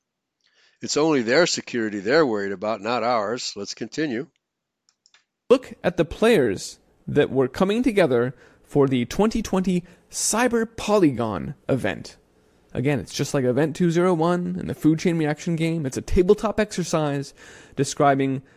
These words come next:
Speaker 2: how organizations can re-, react to this new, uh, cybercrime-rich environment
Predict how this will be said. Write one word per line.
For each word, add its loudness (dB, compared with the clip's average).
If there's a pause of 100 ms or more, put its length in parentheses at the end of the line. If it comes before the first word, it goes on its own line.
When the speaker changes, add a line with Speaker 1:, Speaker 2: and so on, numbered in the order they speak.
(140)
Speaker 2:
how 2
organizations 2
can 0
re-, 0
react 0 (240)
to -4
this -2
new, 6 (600)
uh, 2
cybercrime-rich 2
environment 2